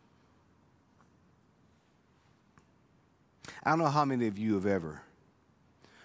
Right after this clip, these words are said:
ridden in a, in an eighteen-wheeler that had a sleeper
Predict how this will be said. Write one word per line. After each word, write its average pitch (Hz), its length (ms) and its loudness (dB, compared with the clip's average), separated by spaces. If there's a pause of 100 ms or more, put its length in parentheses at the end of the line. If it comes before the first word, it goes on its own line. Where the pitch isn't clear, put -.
(240)
ridden 107 400 0
in 95 160 0
a, 78 120 -8 (1300)
in 98 160 -2
an 98 80 0
eighteen-wheeler 98 840 -2 (1500)
that 90 120 -4
had 104 180 0
a 85 60 -6
sleeper 85 600 -4